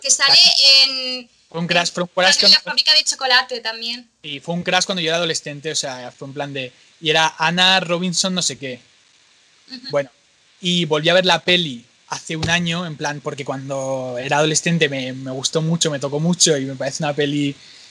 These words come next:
Speaker 2: sensible y
Speaker 1: Muy
Speaker 2: bonita,
Speaker 1: bonita.
Speaker 2: y a-, es que es,
Speaker 1: Sí,
Speaker 2: es
Speaker 1: sí.
Speaker 2: muy bonita, es muy bonita, la verdad es que es muy
Speaker 1: Es
Speaker 2: bonita.
Speaker 1: súper bonita, yo me
Speaker 2: Este,
Speaker 1: acuerdo.
Speaker 2: este, muy chula.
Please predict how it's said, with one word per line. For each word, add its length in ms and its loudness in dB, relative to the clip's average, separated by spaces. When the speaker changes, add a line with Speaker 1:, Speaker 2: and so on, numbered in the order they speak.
Speaker 2:
sensible 600 6
y 80 6
Speaker 1:
Muy 100 2
Speaker 2:
bonita, 360 2
Speaker 1:
bonita. 160 2
Speaker 2:
y 20 4
a-, 260 4
es 120 -12
que 100 -2
es, 80 2
Speaker 1:
Sí, 160 -4
Speaker 2:
es 60 -6
Speaker 1:
sí. 100 -18
Speaker 2:
muy 80 -2
bonita, 420 0
es 120 -6
muy 120 -4
bonita, 300 -8
la 60 -6
verdad 160 -6
es 60 -4
que 80 -6
es 40 -4
muy 80 4
Speaker 1:
Es 80 6
Speaker 2:
bonita. 180 4
Speaker 1:
súper 220 -8
bonita, 500 -4
yo 140 -6
me 60 2
Speaker 2:
Este, 180 -4
Speaker 1:
acuerdo. 260 -4
Speaker 2:
este, 280 -4
muy 100 -20
chula. 320 -6